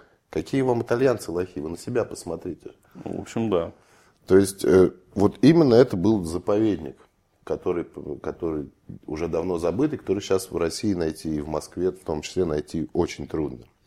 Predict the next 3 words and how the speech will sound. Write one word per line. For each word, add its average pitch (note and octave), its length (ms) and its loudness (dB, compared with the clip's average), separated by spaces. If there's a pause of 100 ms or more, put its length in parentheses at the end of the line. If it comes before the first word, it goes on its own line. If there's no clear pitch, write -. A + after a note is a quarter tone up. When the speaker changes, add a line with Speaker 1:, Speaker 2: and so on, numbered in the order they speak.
(120)
Speaker 2:
Да. F#2+ 300 -4 (1120)
Speaker 1:
Э, F2 260 8 (1400)
давай, G2 540 8